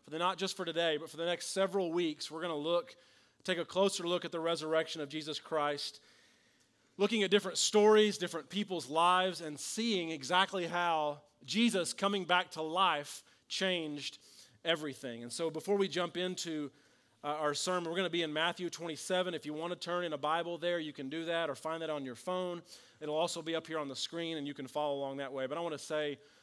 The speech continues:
uh, a prayer for our time together before we begin. Let's pray. Father, we are grateful, uh, that Christ is risen and that the tomb is empty and that we have the opportunity to gather this morning to celebrate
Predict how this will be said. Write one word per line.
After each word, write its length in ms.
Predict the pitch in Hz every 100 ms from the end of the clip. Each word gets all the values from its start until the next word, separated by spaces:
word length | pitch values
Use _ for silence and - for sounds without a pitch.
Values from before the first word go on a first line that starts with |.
| _
uh, 140 | 139 120
a 40 |
prayer 400 | - - 151 147
for 200 | 135 135
our 100 | 131
time 300 | - 127 131
together 340 | 123 117 117 113
before 320 | 113 - 127
we 140 | 117
begin. 360 | 110 104 113 113
Let's 160 | 131
pray. 280 | - 117 110 110 _ _ _ _ _ _ - - _ _ _ _ _ _ _ _ _ _
Father, 260 | - 170 170
we 140 | 185
are 80 | 175
grateful, 560 | 143 180 180 - 123 107 - -
uh, 160 | 131 127
that 140 | 131
Christ 480 | - 165 160 160 -
is 480 | 160 160 151 139 - -
risen 480 | 135 156 143 120 104 - _ -
and 100 | 123
that 100 | 123
the 60 | 123
tomb 320 | - 175 165
is 140 | 139
empty 340 | 147 151 139 127
and 80 |
that 80 | 131
we 140 | 143 147
have 260 | 151 147
the 80 | 139
opportunity 580 | 139 139 131 170 170 160
to 100 | 135
gather 360 | 120 151 156
this 220 | 143 135 151
morning 240 | 147 147
to 80 | 120
celebrate 640 | - 170 160 160 160 160